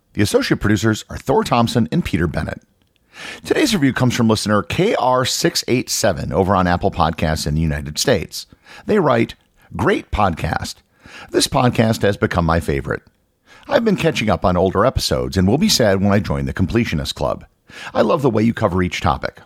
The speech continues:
I always learn something I didn't know. Your podcast is good for the mind. Thank you, Gary." Well, thank you, K R six eight seven.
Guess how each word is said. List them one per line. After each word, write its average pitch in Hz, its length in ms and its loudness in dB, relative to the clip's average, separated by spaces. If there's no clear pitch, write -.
I - 80 -2
always 160 300 2
learn 139 160 2
something 110 320 0
I 82 60 2
didn't 101 220 2
know. 65 340 -4
Your 78 140 -6
podcast 151 580 0
is 73 80 -6
good 139 180 -2
for 139 100 0
the 123 80 2
mind. 85 440 2
Thank 107 220 0
you, 71 140 -2
Gary." 78 460 -2
Well, 131 120 -4
thank 202 220 0
you, 185 180 0
K 151 240 0
R 104 240 2
six - 280 -2
eight 95 180 0
seven. 120 320 0